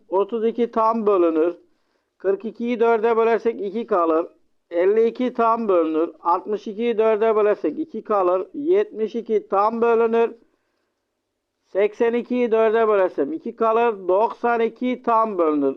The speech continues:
A'nın alabileceği en küçük değer sıfır olur. Dört ve beş ile bölünen sayılar yirmi ile bölünür. Son basamak yirminin katları olması gerekir. Yirmi olabilir.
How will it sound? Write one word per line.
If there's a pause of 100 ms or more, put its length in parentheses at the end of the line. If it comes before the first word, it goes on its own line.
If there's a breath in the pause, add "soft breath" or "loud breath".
A'nın
alabileceği
en
küçük
değer
sıfır
olur. (2000)
Dört
ve
beş
ile
bölünen
sayılar
yirmi
ile
bölünür.
Son
basamak
yirminin
katları
olması
gerekir.
Yirmi
olabilir.